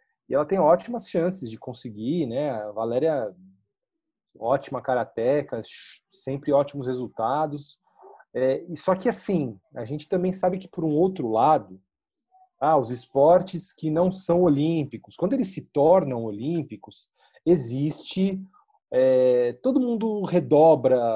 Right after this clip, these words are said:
a preparação, redobra a ambição. Então, assim, se ela tinha uma hegemonia,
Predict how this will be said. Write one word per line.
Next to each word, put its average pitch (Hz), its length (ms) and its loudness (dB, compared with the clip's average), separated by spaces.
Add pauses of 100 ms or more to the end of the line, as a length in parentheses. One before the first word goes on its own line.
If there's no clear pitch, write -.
(360)
a 107 40 -14
preparação, 139 920 0
redobra 127 640 4
a 127 40 0
ambição. 160 960 -2 (480)
Então, 170 320 0
assim, 190 280 -4
se 120 120 -8
ela 190 120 0
tinha 190 280 -4
uma 185 200 -2
hegemonia, 131 920 -4